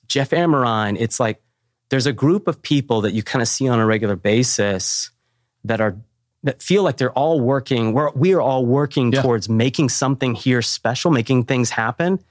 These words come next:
Speaker 1: helping each other out. I think that too, that feels, not that I've never felt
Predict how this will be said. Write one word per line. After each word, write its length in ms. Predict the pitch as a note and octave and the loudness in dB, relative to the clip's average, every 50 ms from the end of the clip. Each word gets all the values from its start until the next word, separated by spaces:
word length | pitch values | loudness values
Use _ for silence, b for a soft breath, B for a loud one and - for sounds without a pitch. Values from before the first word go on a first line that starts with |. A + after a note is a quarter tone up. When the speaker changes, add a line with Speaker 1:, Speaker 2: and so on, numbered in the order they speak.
| _ _ - | _ _ -6
Speaker 1:
helping 320 | - C3+ C3 - C3 B2+ | -4 -4 -2 0 0 2
each 220 | B2 B2 A#2 - | 2 0 0 0
other 220 | C#3 A#2+ A2+ G#2+ G#2+ | 0 0 0 0 0
out. 320 | A2+ C3+ D#3+ F3+ - - _ _ _ _ _ _ _ _ _ | 0 0 0 -2 -4 -8 _ _ _ _ _ _ _ _ _
I 80 | - B2+ | -2 0
think 160 | F3 E3+ - | 0 0 -2
that 240 | D3 D#3+ E3+ - - | -4 -4 -4 -4 -4
too, 180 | - D#3+ D#3 - | -2 0 0 0
that 240 | C3+ C#3+ D3 - | 0 -2 -4 -8
feels, 800 | - - - - E3+ E3+ F3 F3 E3+ E3 E3 D#3 - - - - - _ _ _ _ _ _ _ _ - | -14 -6 0 2 4 4 4 4 4 4 2 0 -2 -4 -6 -8 -12 _ _ _ _ _ _ _ _ -4
not 120 | A3+ B3 | -2 -2
that 100 | - A#3 G#3+ | -2 -2 -2
I've 120 | F3 C#3+ | -2 -2
never 200 | F3 F#3 E3+ F3 | -2 -2 -2 -2
felt 340 | D3 - - E3 D#3 D3 | -4 -2 0 0 0 -2